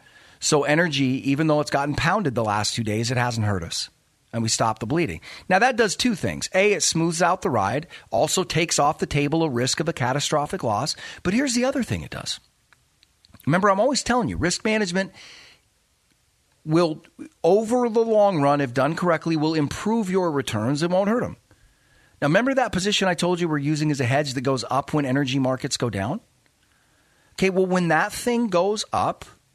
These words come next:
we will take the profits of it and use it to buy more of the energy stocks we love. And if those things keep going down, then that short position keeps going up and it holds relatively stable.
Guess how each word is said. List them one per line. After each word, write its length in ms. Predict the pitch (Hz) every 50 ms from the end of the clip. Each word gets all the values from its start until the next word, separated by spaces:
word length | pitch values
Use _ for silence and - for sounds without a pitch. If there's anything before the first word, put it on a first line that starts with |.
| _ _ _ _ _ -
we 140 | 117 127 143
will 160 | 156 185 185
take 260 | - - 175 180 -
the 120 | - 160 156
profits 540 | - - 208 233 240 - - - - -
of 140 | - 82 82
it 240 | 147 196 - _ _ _ _ - - - _ -
and 160 | 123 120 113
use 200 | 107 117 120 170
it 100 | 170 165
to 80 | - 147
buy 240 | 123 104 104 131
more 240 | 135 110 98 104 123
of 60 | 143
the 120 | 139 127 107
energy 280 | 98 113 127 139 147
stocks 400 | 139 - - 113 120 131 - -
we 80 | 170 170
love. 440 | 190 262 277 135 - - - - _ _ _ _ _ _ _ _ _ _ _ _ _ _ - - - - - _ -
And 120 | 123 107
if 80 | 95 -
those 200 | 113 107 104 -
things 240 | - 123 120 113 -
keep 200 | - 147 127 113
going 260 | 123 123 117 113 107
down, 480 | 101 131 156 202 233 247 254 247 220 - -
then 140 | - 110 107
that 200 | 107 113 123 -
short 300 | - - 110 113 120 -
position 380 | 131 113 120 120 - - 131
keeps 240 | 117 - 139 - -
going 260 | - 147 147 147 160
up 180 | 202 233 - -
and 80 | 131 131
it 100 | - -
holds 340 | - 156 160 175 175 -
relatively 500 | 147 147 156 160 156 - 156 156 160 156
stable. 440 | 147 - - 175 202 214 - - -